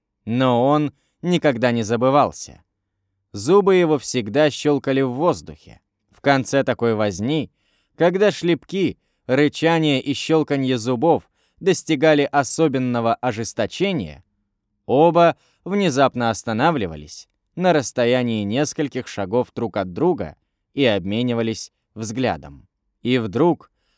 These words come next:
так же неожиданно, как солнце над бурным морем, они начинали смеяться. Всё это обыкновенно кончалось тем,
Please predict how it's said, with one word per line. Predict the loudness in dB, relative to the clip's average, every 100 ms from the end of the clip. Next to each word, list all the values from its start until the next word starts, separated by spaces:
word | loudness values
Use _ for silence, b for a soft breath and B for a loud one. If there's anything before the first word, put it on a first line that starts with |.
| _ 0
так | 2 2
же | 2 -2
неожиданно, | 2 0 2 0 0 -4 -10 -16 _ _ _ _
как | 2 2
солнце | 0 -2 0 0 -4 -6
над | -4 -2
бурным | -2 -2 -2 -2
морем, | 0 2 0 -6 -16 _ _ _ _
они | 0 2 2
начинали | 0 -2 -4 -2 -4
смеяться. | -4 -6 -4 -4 -6 -14 -20 _ _ _ _ _ _
Всё | -4 2
это | 4 2 2 2
обыкновенно | 2 -2 -2 -2 0 -2 -4
кончалось | -6 -4 -2 -2 -2 -6
тем, | -2 -2 -2